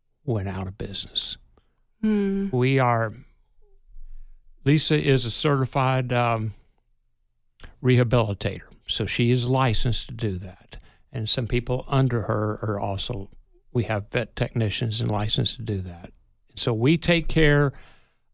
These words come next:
Speaker 1: of injured, orphaned, sick wildlife. We do not take in, we do not do deer, bear, or mountain lion. That's still all under the purview of Game and Fish.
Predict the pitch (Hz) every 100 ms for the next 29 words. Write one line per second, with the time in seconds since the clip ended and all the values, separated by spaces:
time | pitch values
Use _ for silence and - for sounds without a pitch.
0 | - 113 - 147 165 139 160 156 160 -
1 | _ _ - 139 143 - 135 131 131 127
2 | _ _ _ - - - 127 127 - -
3 | _ _ 113 95 92 95 92 - - -
4 | - - _ _ _ _ _ - 123 113
5 | 113 113 117 - - - - - - 127
6 | 120 117 123 123 110 117 123 127 135 135
7 | 135 127 123 - - _ 113 143 143 151
8 | 151 151 - _ _ _ _ _ _ _
9 | _ _ - 127 123 127 127 135 120 120
10 | 120 135 123 120 117 110 110 110 101 -
11 | 117 107 104 110 113 110 107 110 - 113
12 | 104 101 104 104 95 95 - 92 - -